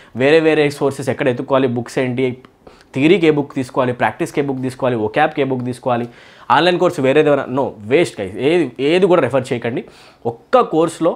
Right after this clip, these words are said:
కంప్లీట్ మెటీరియల్ నేను ప్రొవైడ్ చేస్తాను. మీ వాల్యుబుల్ మనీని మీరు ఎక్కడ కూడా వేస్ట్,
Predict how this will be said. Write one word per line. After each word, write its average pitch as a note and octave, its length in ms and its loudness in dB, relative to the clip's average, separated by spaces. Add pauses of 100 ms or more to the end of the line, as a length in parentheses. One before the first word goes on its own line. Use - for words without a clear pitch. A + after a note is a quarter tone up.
(200)
కంప్లీట్ C#3+ 360 -2
మెటీరియల్ C3 280 0
నేను A2+ 140 -4
ప్రొవైడ్ F#2 260 -8
చేస్తాను. - 240 -20 (1300)
మీ C3+ 60 0 (140)
వాల్యుబుల్ G3+ 520 6
మనీని F3 300 0
మీరు C#3 160 2
ఎక్కడ D#3+ 300 0
కూడా D#3+ 140 2 (160)
వేస్ట్, B2+ 300 -4